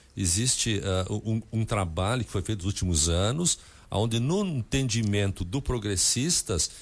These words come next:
tem o apoio da sociedade de Vacaria.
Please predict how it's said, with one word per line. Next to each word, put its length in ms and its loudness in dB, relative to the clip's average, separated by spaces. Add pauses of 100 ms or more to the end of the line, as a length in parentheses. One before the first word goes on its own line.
(140)
tem 180 0
o 80 2
apoio 460 0
da 120 -2
sociedade 640 0
de 80 -8
Vacaria. 600 -6